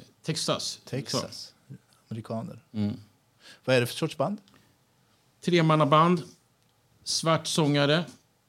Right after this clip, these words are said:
Speaker 1: Så där får du in en gnutta soul, en gnutta Jimi Hendrix.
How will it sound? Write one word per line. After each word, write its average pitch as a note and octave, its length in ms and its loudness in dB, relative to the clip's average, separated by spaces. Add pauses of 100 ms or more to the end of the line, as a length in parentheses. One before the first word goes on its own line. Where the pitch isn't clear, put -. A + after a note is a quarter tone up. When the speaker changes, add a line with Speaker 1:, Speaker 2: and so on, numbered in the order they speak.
(300)
Speaker 1:
Så - 120 -8
där C#3+ 220 4
får D3 220 -2
du D3 120 0
in C3+ 420 4 (100)
en B2+ 280 2
gnutta B2+ 440 0
soul, E3+ 640 0
en B2+ 220 0
gnutta A#2 840 -2
Jimi A2+ 300 0
Hendrix. C#3 800 -2